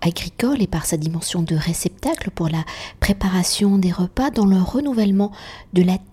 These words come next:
terre en matière sculpturale, comment les artistes justement détournent-ils la part utilitaire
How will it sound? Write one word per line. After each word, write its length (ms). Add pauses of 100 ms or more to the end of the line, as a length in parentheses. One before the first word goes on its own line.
(240)
terre 300
en 60
matière 520
sculpturale, 760
comment 300
les 240
artistes 580 (100)
justement 520
détournent-ils 800 (440)
la 200 (120)
part 320 (220)
utilitaire 680